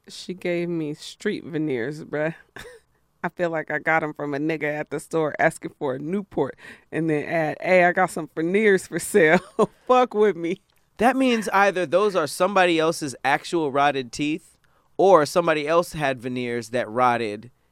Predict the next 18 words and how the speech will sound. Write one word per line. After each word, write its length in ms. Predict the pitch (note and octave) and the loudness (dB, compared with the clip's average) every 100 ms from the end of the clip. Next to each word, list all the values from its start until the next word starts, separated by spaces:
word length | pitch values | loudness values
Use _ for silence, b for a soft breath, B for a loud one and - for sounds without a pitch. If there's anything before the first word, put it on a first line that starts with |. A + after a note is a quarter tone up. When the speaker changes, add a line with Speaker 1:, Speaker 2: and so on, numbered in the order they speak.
| _ _ - | _ _ -8
Speaker 2:
and 220 | C3 B2 | -6 -4
then 260 | C3 B2+ | -4 -4
they 140 | A2+ G#2+ | -6 -6
got 240 | A2 F#2 | -6 -8
'em. 80 | G2+ | -8
So 120 | C3+ C#3+ | -8 -6
either 260 | E3+ C#3+ | -4 -2
way, 220 | C3+ C3+ | 0 -2
they're 140 | G#2+ G#2+ | -2 -6
hand-me-downs. 760 | C3 A2+ G2 F2 E2+ - - _ _ _ _ _ - | -6 -8 -10 -14 -16 -20 -20 _ _ _ _ _ -6
Speaker 1:
Or 100 | G#3 | -4
maybe 400 | G#3 G#3 A#3 B3 | 0 -2 -2 -4
she 380 | - - G#3+ G3 | -6 -8 -8 -6
just 340 | G3 F#3 - | -4 -4 -6
used 600 | F3 E3+ F3 E3+ E3 - - | -12 -10 -6 -6 -8 -10 -8
a 120 | D#3+ | -8
really 480 | D3+ D#3+ E3 E3 D3+ | -6 -4 -4 -6 -8
cheap 800 | - - - G#3+ G3 C#3 - | -16 -16 -10 -8 -6 -8 -10